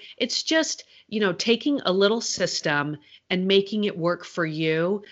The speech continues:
But with that in mind, again, keeping it as simple as possible.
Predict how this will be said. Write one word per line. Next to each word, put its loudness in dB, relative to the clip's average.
But -2
with -2
that 0
in 2
mind, 2
again, -2
keeping 0
it 0
as -6
simple -4
as -8
possible. -8